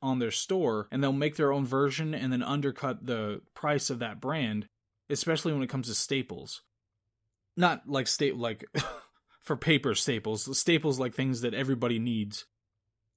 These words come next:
Amazon makes their own brands of those things. You'll see it in a lot of different categories. You know, whenever I go to buy office equipment or something like that,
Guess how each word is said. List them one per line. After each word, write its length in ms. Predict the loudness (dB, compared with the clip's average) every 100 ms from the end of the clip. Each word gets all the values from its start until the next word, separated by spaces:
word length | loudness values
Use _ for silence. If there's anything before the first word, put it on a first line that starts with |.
| _ _
Amazon 420 | -2 2 4 4 4
makes 220 | 2 2
their 160 | 0
own 220 | 2 0 4
brands 580 | 4 4 2 0 -2
of 160 | -4 -2
those 180 | -2 0
things. 220 | -2 0
You'll 120 | 0
see 220 | 0 0
it 80 | 0
in 160 | 0 -2
a 80 | -2
lot 320 | 0 2 2
of 60 |
different 320 | 2 0 -2 -6
categories. 680 | -4 -4 -2 -2 -2 -4
You 60 | -4
know, 100 | -4
whenever 320 | -2 -2 0
I 40 | 2
go 160 | 2
to 60 | 0
buy 260 | -2 -4
office 420 | -2 0 2 0 -4
equipment 340 | -4 -4 -4
or 40 |
something 220 | -4 -6 -6
like 140 | -6
that, 280 | -2 -2